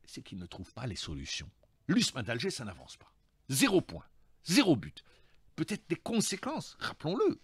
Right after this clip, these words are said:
deux titres. Une Coupe d'Afrique, une Coupe de la Confédération, une Super Coupe. Ça a laissé des traces. Le groupe n'avance pas. Il se dit, je n'ai pas les solutions. Donc à partir de ce moment-là, il faut laisser quelqu'un d'autre venir, peut-être qu'il va apporter le déclic psychologique.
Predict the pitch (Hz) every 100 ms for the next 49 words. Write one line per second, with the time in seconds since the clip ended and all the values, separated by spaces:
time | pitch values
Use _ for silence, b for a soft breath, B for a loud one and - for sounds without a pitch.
0 | - 113 240 - 294 - - - _ _
1 | _ _ _ 175 156 160 127 131 - 127
2 | - 139 123 110 - 104 104 98 196 190
3 | - 110 113 - 110 - 135 156 156 180
4 | 151 - - 87 - B B B 151 156
5 | 160 135 107 104 - - - 208 170 294
6 | 160 175 - 190 147 - 92 90 - 67
7 | - _ _ 170 165 147 120 - 107 104
8 | 107 82 123 151 B B B 127 117 147
9 | 120 107 107 95 71 78 123 - 107 104
10 | 80 76 - - 143 73 87 - 147 -
11 | 82 - 71 67 -